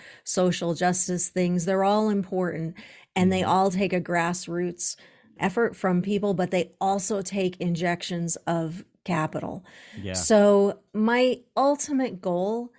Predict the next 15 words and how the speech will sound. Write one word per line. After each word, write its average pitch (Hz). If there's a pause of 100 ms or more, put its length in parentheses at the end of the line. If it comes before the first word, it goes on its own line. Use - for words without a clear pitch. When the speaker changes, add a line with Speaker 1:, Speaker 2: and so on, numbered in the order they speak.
(260)
Speaker 1:
is 208
to 220
help 202
people 220
become 180
mentally 196
healthy 185
enough 175 (320)
that 190
they 180
care 180
about 165
stuff -
like 170
that 185